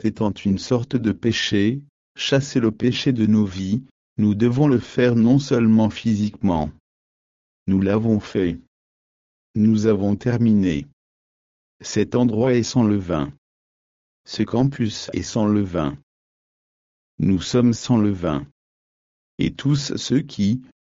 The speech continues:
à travers le monde, entendent cela l'entendront l'année prochaine. Votre monde physique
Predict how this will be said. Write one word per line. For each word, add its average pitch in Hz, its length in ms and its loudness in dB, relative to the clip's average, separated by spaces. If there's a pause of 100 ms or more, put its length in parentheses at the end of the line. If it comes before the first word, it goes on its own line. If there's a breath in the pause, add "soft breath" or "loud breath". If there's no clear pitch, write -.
(100)
à 113 100 0
travers 117 420 0
le 110 120 2
monde, 98 540 2 (380 soft breath)
entendent 139 420 4
cela 120 340 2
l'entendront 135 640 2
l'année 113 320 4
prochaine. 80 840 -2 (920)
Votre 92 560 -2
monde 98 300 0
physique 90 640 -4